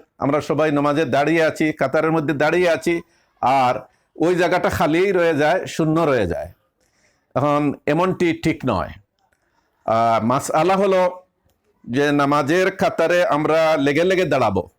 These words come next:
ফাঁক বন্ধ করে দাঁড়াবো। আল্লাহ রসুল বললে-, বলেছেন, "সুদ্দুল খালাল ওয়ালা তাযারু ফুরুজাতিল শাইতান।" তোমরা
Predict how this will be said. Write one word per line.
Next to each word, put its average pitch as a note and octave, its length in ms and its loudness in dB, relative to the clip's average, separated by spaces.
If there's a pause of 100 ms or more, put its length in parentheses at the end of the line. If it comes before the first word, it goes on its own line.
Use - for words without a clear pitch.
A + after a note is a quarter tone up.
(460)
ফাঁক D#3+ 480 0
বন্ধ F#3 300 0
করে F3 220 0
দাঁড়াবো। G2+ 440 0 (340)
আল্লাহ D#3 280 0
রসুল E3 260 0
বললে-, E3+ 500 2 (140)
বলেছেন, F3 560 0 (520)
"সুদ্দুল G3 480 -2
খালাল F3 640 0
ওয়ালা D#3+ 240 0
তাযারু E3 420 0
ফুরুজাতিল D#3+ 800 0
শাইতান।" C3 800 -2 (420)
তোমরা C#3+ 480 2